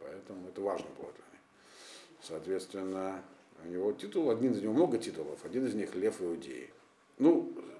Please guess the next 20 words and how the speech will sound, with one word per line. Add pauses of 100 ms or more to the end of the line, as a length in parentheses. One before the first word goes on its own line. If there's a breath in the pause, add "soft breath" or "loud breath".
император
Хайли
Селасия,
конечно,
мог
писать
все,
что
угодно,
но
у
них
такая
традиция.
Эфиопия
очень
древняя
цивилизованная
страна,
чтобы,